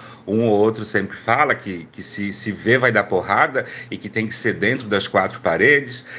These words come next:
Então, é isso, né? É, quando as pessoas dizem, "Não vou beijar só dentro das quatro paredes", né? Isso é muito político, né? Isso a gente tá criando uma visualidade.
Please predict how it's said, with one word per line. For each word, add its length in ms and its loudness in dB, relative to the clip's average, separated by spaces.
Então, 400 0
é 120 -6
isso, 440 -2
né? 340 4
É, 220 0
quando 320 -2
as 100 -4
pessoas 480 0
dizem, 240 0
"Não 400 4
vou 560 4
beijar 580 0
só 420 4
dentro 440 -2
das 180 -4
quatro 320 -4
paredes", 800 0
né? 300 2
Isso 200 2
é 40 6
muito 360 2
político, 520 -2
né? 160 2
Isso 160 2
a 60 4
gente 160 2
tá 100 2
criando 300 2
uma 160 2
visualidade. 880 2